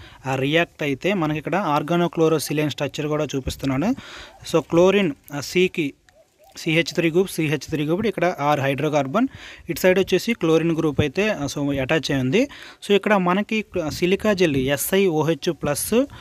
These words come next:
ఆ, organochlorosilane-తో రియాక్ట్ అయినప్పుడు మనకి ఇక్కడ so స్ట్రక్చర్ అనేది ఈ విధంగా కింద అయితే ఈ విధంగా అయితే ఫామ్ అవుతూ ఉంటుంది. ఒకసారి కింద రెడ్ కలర్‌లో కనిపిస్తుంది కదా, దీన్ని చూడండి ఒకసారి. సిలికా జెల్కి,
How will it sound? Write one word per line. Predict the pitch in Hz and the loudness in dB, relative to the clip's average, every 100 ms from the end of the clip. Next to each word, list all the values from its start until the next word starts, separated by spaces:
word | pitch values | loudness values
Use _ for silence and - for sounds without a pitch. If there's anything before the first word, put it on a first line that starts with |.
| - - - | -20 -18 -2
ఆ, | 151 147 151 | 2 4 4
organochlorosilane-తో | 170 196 202 196 175 170 170 - - 165 180 175 180 | 4 2 2 2 4 4 4 0 0 2 2 2 2
రియాక్ట్ | 143 143 160 175 _ | 2 0 2 0 _
అయినప్పుడు | 156 147 139 - 202 165 | -2 0 -2 -2 -2 0
మనకి | 151 147 | 0 -2
ఇక్కడ | - 151 208 285 - - - | -4 -2 -2 -2 -8 -20 -8
so | 160 135 | -4 -2
స్ట్రక్చర్ | 165 151 - | 0 0 2
అనేది | 202 196 185 202 156 | 2 2 2 0 0
ఈ | 160 | 0
విధంగా | 160 156 139 | 0 -2 -4
కింద | - 165 | -4 0
అయితే | 180 170 180 | 2 2 0
ఈ | 156 | 0
విధంగా | 151 156 | 0 0
అయితే | 151 156 | 0 -2
ఫామ్ | 151 147 143 | -2 -2 0
అవుతూ | 147 - 147 | 0 0 0
ఉంటుంది. | 135 135 170 277 - - - | 0 0 0 -2 -4 -12 -8
ఒకసారి | - 214 214 | -2 0 2
కింద | 185 196 | 2 4
రెడ్ | 196 165 151 151 147 | 2 2 0 0 0
కలర్‌లో | 185 180 175 | 2 2 2
కనిపిస్తుంది | 147 143 156 151 143 | 0 -2 -4 -4 -2
కదా, | 135 | 0
దీన్ని | 180 156 139 | 0 0 0
చూడండి | 147 151 143 | 0 2 0
ఒకసారి. | - 143 165 254 - - - - | -2 -2 0 -2 -6 -20 -18 -8
సిలికా | - 180 196 220 | 0 2 4 2
జెల్కి, | 196 190 175 180 | 4 2 2 0